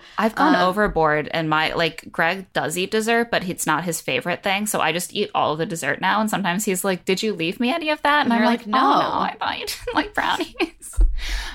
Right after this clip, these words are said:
Speaker 1: Um, he occasionally describes himself as basic. All right. Uh, what about Chugi? I need an update for the, the
Speaker 2: I think,
Speaker 1: Chugi era.
Speaker 2: I think Mike is Chugi.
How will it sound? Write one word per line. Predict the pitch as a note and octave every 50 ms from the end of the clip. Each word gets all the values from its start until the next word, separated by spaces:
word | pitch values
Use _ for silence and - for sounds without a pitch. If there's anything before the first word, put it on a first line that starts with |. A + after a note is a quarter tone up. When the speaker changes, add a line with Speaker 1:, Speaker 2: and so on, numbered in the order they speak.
| - -
Speaker 1:
Um, | - F#3+ F3+ E3+ E3 D#3 D#3 D#3 D#3+ - - - - _ _ -
he | - - - A#3 G#3+ G#3
occasionally | G#3 G#3 - G#3+ F3 F#3 - A#3+ A#3 B3
describes | B3 B3+ - - F3 E3+ E3+
himself | - G3 G3+ - E3+ E3 E3+ F#3 - - - - -
as | A3+ A3+ A3+
basic. | A3 - - - F3 - - G3 G#3+ - - - _ _ _ _ _ _
All | F3+ E3+
right. | D#3+ D3+ D3 E3+ A#3 - _ _ _ - - - - - - - - - - _ _ _ _ _
Uh, | - F#3 F3 E3+ E3+
what | - F3+ F3 F3
about | F#3+ A3 A3 A3
Chugi? | - - A#3+ A#3+ A3 F3 D3 C3+ C3 -
I | E3+ F3+
need | F3 F3+
an | F#3+ G3
update | F#3 - F3 - - E3+ D3+ D3 D3 D3 - - _ _ - - - - _ _ _ _ _ _ _ _ _ -
for | - - - F3
the, | D#3 - D#3+ D3+
the | - - _ _
Speaker 2:
I | - F#3 G3+ A3
think, | - C#4 F#3 E3 -
Speaker 1:
Chugi | D#3+ D#3 - -
era. | C#3+ C#3 C3 B2 -
Speaker 2:
I | F#3 G3
think | G3 B3 A3+ G3+ -
Mike | F3+ D#3+ C#3 - -
is | - -
Chugi. | - - - - E2+ - - - - - -